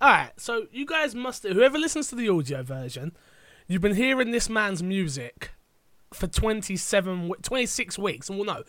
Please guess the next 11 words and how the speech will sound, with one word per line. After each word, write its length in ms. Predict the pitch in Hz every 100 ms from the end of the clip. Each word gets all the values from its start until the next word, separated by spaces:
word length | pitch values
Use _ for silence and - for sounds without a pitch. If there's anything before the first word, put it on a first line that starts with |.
| - -
this 180 | 233 -
one 120 | 226
included, 440 | 196 - 180 117
so 100 | -
twenty-seven 840 | 156 - 233 240 233 - 214 185 170
weeks. 480 | 160 104 - - - - - - - -
It's 140 | 190
the 100 | -
man 360 | 202 254 285 294
who 180 | - 285
made 520 | 220 156 123 143 165